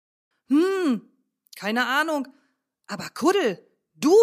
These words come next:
bist doch Elektromeister und kennst dich mit elektrischen Geräten aus. Kannst du mir als Fachmann was über die Ampel erzählen?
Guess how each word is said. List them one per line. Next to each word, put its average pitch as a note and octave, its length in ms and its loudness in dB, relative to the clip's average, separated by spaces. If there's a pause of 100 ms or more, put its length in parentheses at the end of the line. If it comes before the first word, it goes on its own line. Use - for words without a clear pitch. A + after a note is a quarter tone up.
bist F4 240 0
doch C4 100 0
Elektromeister A3+ 1120 -2
und D4 180 -2
kennst A3 380 -4
dich G3+ 120 -10
mit G3 140 -6
elektrischen G3 540 -6
Geräten C4 400 -4
aus. G3+ 400 -2 (920)
Kannst - 320 -8
du B3+ 80 -6
mir G#4 160 -6
als - 220 -6
Fachmann B3+ 400 -6
was B3 160 -4
über A3 160 -6
die F#3+ 120 -8
Ampel E3+ 220 -8
erzählen? E4 480 -4